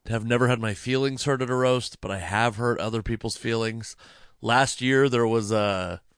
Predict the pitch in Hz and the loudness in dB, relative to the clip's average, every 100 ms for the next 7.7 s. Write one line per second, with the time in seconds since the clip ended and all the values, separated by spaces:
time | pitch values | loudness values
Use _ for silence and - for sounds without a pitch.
0 | _ _ _ _ _ _ - - _ 127 | _ _ _ _ _ _ -20 -20 _ -4
1 | 123 101 127 135 139 - 135 135 135 - | -2 -2 0 0 0 -4 2 2 2 -2
2 | 120 117 110 101 87 _ - - - _ | 0 0 0 -4 -10 _ -20 -20 -20 _
3 | _ _ - 120 117 104 95 - 131 120 | _ _ -4 0 2 2 -2 0 0 0
4 | 120 113 104 - - - 120 117 110 107 | -2 -2 -4 -8 -12 0 2 2 2 2
5 | 113 131 - - 110 107 107 107 110 113 | 0 -2 -8 -6 -4 -4 0 0 -2 -8
6 | 110 95 - 113 131 110 104 98 147 - | -10 -8 0 0 0 -4 -10 -8 -8 -8
7 | 95 - - 92 104 90 | -12 -12 -14 -6 -6 -6